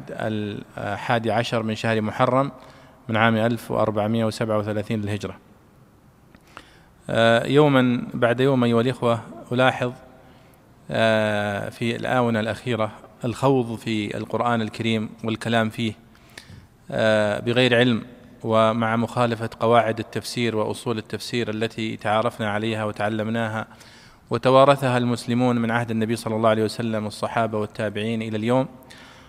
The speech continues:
ودونت في الكتب وبنيت عليها كتب التفسير الكبيرة المعتمدة عند أهل السنة والجماعة، وأصبحت وسائل التواصل الاجتماعي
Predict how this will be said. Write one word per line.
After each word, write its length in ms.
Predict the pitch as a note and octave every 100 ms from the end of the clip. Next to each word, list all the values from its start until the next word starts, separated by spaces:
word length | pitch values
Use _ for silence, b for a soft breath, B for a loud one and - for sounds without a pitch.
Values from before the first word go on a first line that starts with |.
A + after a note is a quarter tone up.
| B -
ودونت 800 | A#2 A#2+ A#2 B2 C#3 B2+ A#2 A2+
في 100 | A2
الكتب 480 | G#2 B2 B2 A#2 A2+
وبنيت 680 | G#2+ G#2+ G#2+ B2+ B2 A2
عليها 500 | G#2 A2 A#2 A2+ A2 - B1+ -
كتب 240 | - A#2+ G#2+
التفسير 640 | - G#2 - B2 A2+ -
الكبيرة 540 | G#2+ - A2+ A#2 G#2+
المعتمدة 560 | G#2 A2 G2+ A#2+ A2+ G#2+
عند 180 | G#2 G#2+
أهل 160 | G#2+
السنة 340 | G#2 - A#2+ A2
والجماعة، 480 | G#2+ G2+ G#2 F#2 G2 - - B B B B B B _ -
وأصبحت 1080 | A#2+ B2 B2 A#2+ A#2+ C#3+ C3 C3 A2+ B2 A#2+
وسائل 400 | A2+ C3 A#2+ A2
التواصل 560 | - - A#2 B2 A#2
الاجتماعي 720 | G#2+ G#2 - A#2 A#2+ A2+ A#2